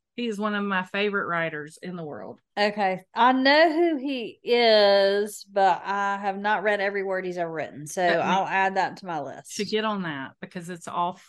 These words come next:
Speaker 1: fabulous. His, his essay about the Masters and his father will make you cry big ol' alligator tears.
Speaker 2: Where does he write?
Speaker 1: Um,
Speaker 2: Does he write in Garden and Gun?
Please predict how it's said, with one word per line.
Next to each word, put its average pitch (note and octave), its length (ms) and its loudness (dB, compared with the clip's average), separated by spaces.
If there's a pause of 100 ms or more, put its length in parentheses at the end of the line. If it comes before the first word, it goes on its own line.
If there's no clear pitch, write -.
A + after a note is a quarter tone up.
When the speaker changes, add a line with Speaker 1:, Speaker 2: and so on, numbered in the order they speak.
Speaker 1:
fabulous. F3 680 -4
His, F#3 280 -8 (160)
his F#3+ 460 -6
essay A3+ 680 -4
about F3+ 340 -4
the F3 80 -8
Masters F3 840 -6 (540)
and F3+ 160 -6
his E3 200 -14
father F#3+ 640 -4 (800)
will F#3 160 -2
make D#3+ 240 -4
you G#3 240 -4 (160)
cry D#3 540 -2 (220)
big F#3+ 200 -2
ol' F#3+ 160 0
alligator D#3 480 -4
tears. C#3 580 -10 (120)
Speaker 2:
Where E4 260 0
does G4 200 0
he F4 200 2
write? A#3 140 4
Speaker 1:
Um, G#3+ 60 -2
Speaker 2:
Does B3 120 -4
he E4+ 80 0
write D#4 240 2
in C4+ 60 -4
Garden C#4+ 240 2
and C#4 120 -4
Gun? C#4 440 -4